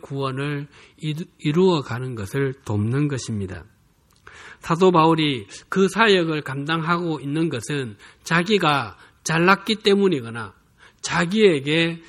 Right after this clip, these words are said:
능력이 있기 때문이 아니라 먼저 자기 속에서 역사하신, 즉 에네르게오 하신 분의 역사, 에네르게이아 때문이라고 고백합니다.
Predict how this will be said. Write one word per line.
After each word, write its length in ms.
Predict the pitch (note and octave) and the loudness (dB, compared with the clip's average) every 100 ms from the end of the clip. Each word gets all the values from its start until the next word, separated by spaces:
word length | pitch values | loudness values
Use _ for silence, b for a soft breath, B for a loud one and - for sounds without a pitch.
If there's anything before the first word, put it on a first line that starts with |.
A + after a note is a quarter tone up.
| B D3+ | B 0
능력이 560 | F3 A3+ A#3+ A3 F3+ | 4 6 6 4 4
있기 360 | D#3+ - C#3 - | 0 0 -4 -2
때문이 580 | D#3+ E3+ E3 D3 B2+ - _ - | 0 4 4 2 0 -6 _ -8
아니라 600 | A2 B2 C#3+ B2+ G#2+ - _ b b b b | -4 -2 -2 -4 -6 -14 _ b b b b
먼저 520 | - C3 C3+ D#3 D3+ C#3+ | -10 -8 -6 -4 -6 -6
자기 380 | - D3 D#3 F3+ | -8 -8 -4 -2
속에서 800 | F3 F3+ D3 B2 C#3+ D3 C#3+ b b b b C#3 | -2 -2 -2 -2 -2 -2 -4 b b b b -2
역사하신, 800 | D3+ - E3+ D3+ A#2 C3+ A2 - _ | -2 0 0 0 -2 -10 -14 -16 _
즉 320 | - D3 _ D3+ | -10 -10 _ -2
에네르게오 680 | D#3 E3 F3 E3+ F3+ E3+ | 2 4 4 4 2 2
하신 600 | A#2+ B2 - D3+ D#3 E3 E3 B _ | 0 -8 -6 -4 -2 -4 -8 B _
분의 500 | - F3 D3+ C3 A2 | -4 0 0 -2 -6
역사, 500 | C3 - D#3 C3+ A#2+ B B - | -10 -8 -6 -6 -8 B B -8
에네르게이아 840 | C#3+ D#3+ E3+ F3 E3+ F3 F#3 D#3+ - | -4 0 2 0 0 0 0 -2 -6
때문이라고 1080 | - D#3 D#3+ D#3+ D3 B2+ B2 G#2+ C#3 D3 B2+ | -6 -2 0 -2 -4 -6 -6 -6 -6 -6 -8
고백합니다. 800 | - A#2+ B2+ - A#2 G#2 G2 F2+ | -10 -10 -8 -10 -14 -12 -14 -18